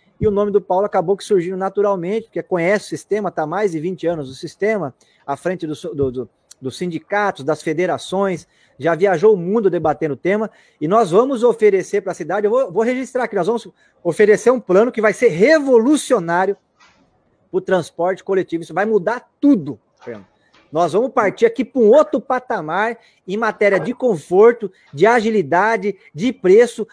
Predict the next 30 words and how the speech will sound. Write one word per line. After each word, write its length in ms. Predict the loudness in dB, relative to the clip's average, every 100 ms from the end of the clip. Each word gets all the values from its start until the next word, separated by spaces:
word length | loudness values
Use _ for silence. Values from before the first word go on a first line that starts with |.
| _ -8
até 260 | -2 -2
porque 300 | 0 0 4
hoje, 440 | 6 6 4 2 -4
por 160 | -10
conta 280 | -8 -6 -4
da 80 | -4
deputada 500 | -4 -6 -4 -4 -2
Luísa 220 | -4 -4
Erundina, 580 | -6 -6 -4 -4 -4 -8 _ _ _
o 80 | -6
transporte 640 | -2 -2 -4 -2 0 0
é 40 | -2
um 60 |
direito 640 | -2 0 2 2 0 -6
social. 600 | -10 -12 -8 -6 -6 -8 -12 _ _ _ _ _ _ _ -8
Ele 160 | 2 4
é 40 |
igual 220 | 4 2
saúde 440 | 2 2 4 4 0
e 20 |
educação, 560 | -4 -10 -12 -14 -16 -18 -20 -20
entendeu? 380 | -12 -4 -2
É 20 | -2
um 40 |
direito 320 | 0 0 0
social. 360 | -4 -4 -4 -2
Então 160 | 0
é 20 | -2
o 20 |
seguinte, 400 | -2 -4 -4